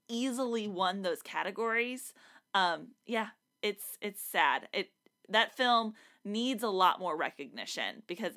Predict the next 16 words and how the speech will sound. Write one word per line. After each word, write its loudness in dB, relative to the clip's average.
I 6
don't -4
know, -2
other 4
than -2
film -2
critics 0
and -8
people -10
like 0
us, 2
no 2
one -6
knows -6
about -10
it. -20